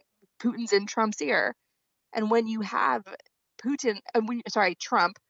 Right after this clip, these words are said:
when you have Trump repeating Kremlin talking points and choosing, uh, to believe the Kremlin openly, above, um, U S intelligence when you have Trump going to, um,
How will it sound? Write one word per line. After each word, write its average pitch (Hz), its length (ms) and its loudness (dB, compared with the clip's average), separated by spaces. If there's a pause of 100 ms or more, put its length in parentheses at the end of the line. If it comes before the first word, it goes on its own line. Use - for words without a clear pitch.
(180)
when 226 80 -10
you 240 60 -4
have 254 280 0
Trump 262 400 0
repeating 220 400 -8
Kremlin 214 320 -4
talking 214 400 -2
points 170 400 -8
and 196 100 -8
choosing, 196 600 -6 (460)
uh, 196 160 4
to - 100 -10
believe 220 280 -6
the 190 100 -4
Kremlin 226 540 0
openly, 233 600 0 (280)
above, 202 440 2 (160)
um, 185 380 2
U 208 120 -6
S 220 140 -6
intelligence 233 720 -2
when 220 100 -4
you 208 100 -10
have 202 280 0
Trump 196 320 -2
going 202 300 -2 (200)
to, 190 380 -12 (480)
um, 180 480 4